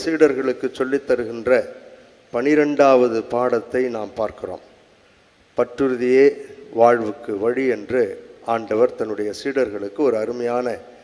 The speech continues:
பாடத்தை சொல்லித் தருகிறார். லூக்காவின் இந்த பகுதி "முன்மதியோடு செயல்பட்ட வீட்டு பொறுப்பாளர்" என்ற தலைப்பில் நமக்கு கொடுக்கப்பட்டிருக்கிறது.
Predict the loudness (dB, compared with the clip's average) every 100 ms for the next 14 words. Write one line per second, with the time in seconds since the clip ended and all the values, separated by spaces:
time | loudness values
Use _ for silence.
0 | _ _ _ _ 4 4 4 -2 -6 -6
1 | -6 -4 -4 -8 -8 -14 -16 _ _ _
2 | _ _ _ _ _ _ _ _ 2 2
3 | 4 4 6 4 2 2 0 2 0 2
4 | 2 2 0 -8 -16 -20 -20 -12 -2 -2
5 | 2 2 6 8 8 8 4 2 0 0
6 | 2 -2 2 4 4 2 -4 -4 -4 0
7 | 0 0 -2 0 0 -4 -6 -20 -20 _
8 | _ -8 -4 -2 0 -2 -2 0 0 0
9 | -6 -16 -20 -20 _ _ -6 -2 -2 -6
10 | -4 -2 0 -2 -2 -6 -10 -10 -14 -14